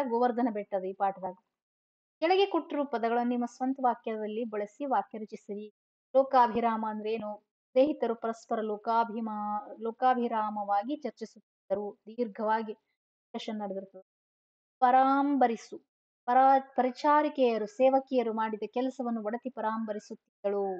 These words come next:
correct ಆಗಿ ಮಾಡ್ಯಾರ, check ಮಾಡ್ಲಿಕ್ಕೆ ಆಕಿ. ಅಪರಂಜಿ. ಅಪರಂಜಿ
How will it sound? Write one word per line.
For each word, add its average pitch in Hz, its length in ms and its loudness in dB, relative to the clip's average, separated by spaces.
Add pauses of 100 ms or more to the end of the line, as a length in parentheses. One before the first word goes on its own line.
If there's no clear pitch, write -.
(120)
correct 220 300 -6
ಆಗಿ 220 100 -6
ಮಾಡ್ಯಾರ, 208 400 -2
check 277 220 0
ಮಾಡ್ಲಿಕ್ಕೆ 202 340 -2
ಆಕಿ. 185 280 -2
ಅಪರಂಜಿ. 262 600 0 (400)
ಅಪರಂಜಿ 311 460 0